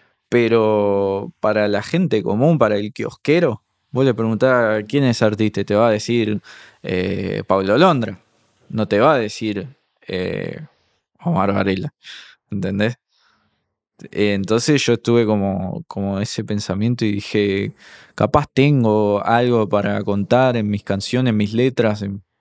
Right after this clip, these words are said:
la forma de, en mi forma de cantar, en mi forma de expresarme, que a la gente le puede llegar a gustar o a servir en cierto aspecto". Porque también yo viví un montón de cosas horribles, un montón de cosas buenas.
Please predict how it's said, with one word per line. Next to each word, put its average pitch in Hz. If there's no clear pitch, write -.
la -
forma 117
de, 98
en 110
mi 107
forma 135
de 107
cantar, 127
en 113
mi 107
forma 123
de 107
expresarme, 139
que 113
a 107
la 107
gente 202
le 110
puede 151
llegar 143
a 107
gustar 175
o 120
a 104
servir 127
en 113
cierto 135
aspecto". 131
Porque 117
también 131
yo -
viví 139
un 127
montón 110
de 110
cosas 123
horribles, 139
un 120
montón 117
de 113
cosas 107
buenas. 123